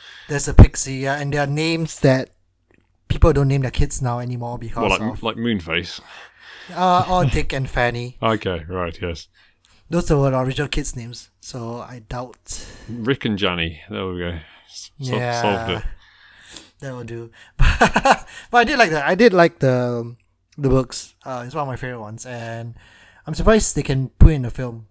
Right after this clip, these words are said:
Speaker 1: rather than, like, a T V series.
Speaker 2: Hmm. It's, it's live action, I guess. Was, was
Speaker 1: I used to
Speaker 2: I can never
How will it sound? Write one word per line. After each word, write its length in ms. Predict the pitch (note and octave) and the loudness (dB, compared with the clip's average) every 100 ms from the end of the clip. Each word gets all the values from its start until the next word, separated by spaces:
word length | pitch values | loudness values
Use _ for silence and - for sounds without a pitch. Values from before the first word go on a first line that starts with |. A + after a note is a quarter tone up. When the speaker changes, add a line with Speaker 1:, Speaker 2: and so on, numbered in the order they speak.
| _ | _
Speaker 1:
rather 240 | B2+ B2 B2+ | -10 -8 -8
than, 160 | A#2 | -8
like, 140 | A2+ A2 | -12 -14
a 40 | |
T 220 | - - | -14 -12
V 100 | B2 | -10
series. 460 | A#2+ - G#2 A2+ - _ _ _ _ _ - | -12 -14 -14 -14 -18 _ _ _ _ _ -10
Speaker 2:
Hmm. 400 | F3+ C#3 A2+ G#2+ - _ _ _ _ | -4 -2 -2 -4 -10 _ _ _ _
It's, 240 | D3 D3 - | -8 -6 -4
it's 160 | B2+ | -2
live 200 | D#3 B2+ | 0 2
action, 280 | A#2+ F#2+ - | 0 -2 -6
I 40 | E2+ | -6
guess. 380 | F2 E2+ - - _ _ _ - | -6 -8 -16 -20 _ _ _ -4
Was, 180 | E3+ F3 | -4 -4
was 160 | G3+ | -4
Speaker 1:
I 40 | D3+ | -2
used 160 | F3+ | -2
to 260 | E3 C3+ C#3 | 2 0 0
Speaker 2:
I 80 | D3+ | -2
can 80 | F#3 | 0
never 140 | F#3+ | -2